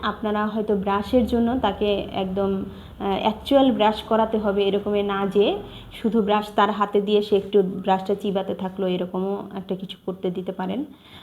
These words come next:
হ্যাঁ, আ, যে আস্তে আস্তে একটা পরিচিত হলো তার, আস্তে আস্তে একটা প্রিপারেশন শুরু হলো, তার কন্ডিশনিং হতে থাকলো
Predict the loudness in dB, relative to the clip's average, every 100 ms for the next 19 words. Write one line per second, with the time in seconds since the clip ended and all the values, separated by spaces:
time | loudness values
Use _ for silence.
0 | -12 -4 -2 -2 -8 _ _ _ -8 -2
1 | -2 -2 0 0 0 2 0 0 2 2
2 | 2 4 4 4 2 2 2 0 0 -4
3 | -4 -4 -4 -2 0 0 0 0 0 0
4 | -2 2 2 2 2 2 4 2 2 -2
5 | -2 0 2 4 4 4 4 4 2 0
6 | 0 -2